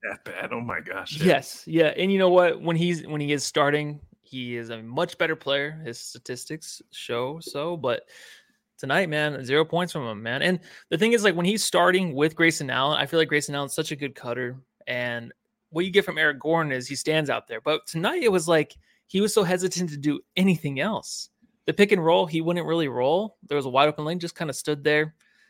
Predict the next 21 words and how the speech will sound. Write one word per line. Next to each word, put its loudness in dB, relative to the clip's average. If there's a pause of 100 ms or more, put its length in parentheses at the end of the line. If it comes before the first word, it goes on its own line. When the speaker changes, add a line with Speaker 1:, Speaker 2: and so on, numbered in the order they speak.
(260)
Speaker 2:
And 2
then 0
he 2
would 2
also 2
just, -6
like, 0 (200)
kinda -2
go 0
into -4
the -6
lane -2
with -6
the -6
ball 4
and, -4
like, -6
pull 2
it -4
back 0
out. 0